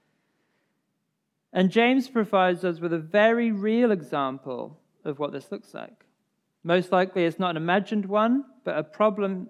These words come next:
uh, of the people he's writing to and something they're, they're dealing with. So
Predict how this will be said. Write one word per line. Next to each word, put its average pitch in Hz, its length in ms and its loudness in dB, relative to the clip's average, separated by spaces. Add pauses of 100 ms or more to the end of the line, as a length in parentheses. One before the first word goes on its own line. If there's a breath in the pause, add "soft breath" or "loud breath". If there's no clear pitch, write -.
(120)
uh, 160 360 2
of 160 180 -6
the 165 80 -10
people 196 320 -4
he's 160 220 -4
writing 170 400 -4
to 135 260 -10
and 131 100 -8
something 160 320 -10
they're, 147 280 -2
they're 151 160 -4
dealing 151 340 -6
with. 127 220 -14
So 180 240 0